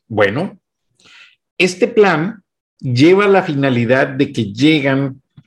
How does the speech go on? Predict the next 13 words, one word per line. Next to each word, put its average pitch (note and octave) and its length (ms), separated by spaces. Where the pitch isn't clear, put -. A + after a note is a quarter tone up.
los A#2 340
inmigrantes C3 1300
indocumentados, D#3 1200
pues A#2 180
obviamente G3 720
sin B2 320
dinero, D3+ 680
sin A2+ 280
recursos, E3 1120
eh, A2+ 840
con C#3 180
muchos E3 340
problemas, E3 880